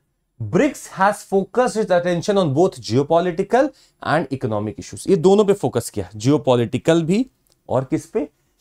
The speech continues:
इकोनॉमिक डायमेंशंस पे भी। लगभग इकोनॉमिक फ्रंट की आप बात करें तो जबरदस्त चीजें लॉन्च किया ब्रिक्स ने।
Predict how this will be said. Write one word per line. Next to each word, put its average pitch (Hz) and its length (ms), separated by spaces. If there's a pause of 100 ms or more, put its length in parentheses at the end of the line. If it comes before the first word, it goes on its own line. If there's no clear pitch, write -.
इकोनॉमिक 123 460
डायमेंशंस 101 560
पे - 140
भी। - 160 (760)
लगभग - 320 (1600)
इकोनॉमिक 175 440
फ्रंट 190 220
की 202 60
आप 180 100
बात 170 200
करें 196 220
तो 190 160
जबरदस्त 120 480
चीजें 202 220
लॉन्च 208 240
किया 220 140
ब्रिक्स 202 280
ने। 208 100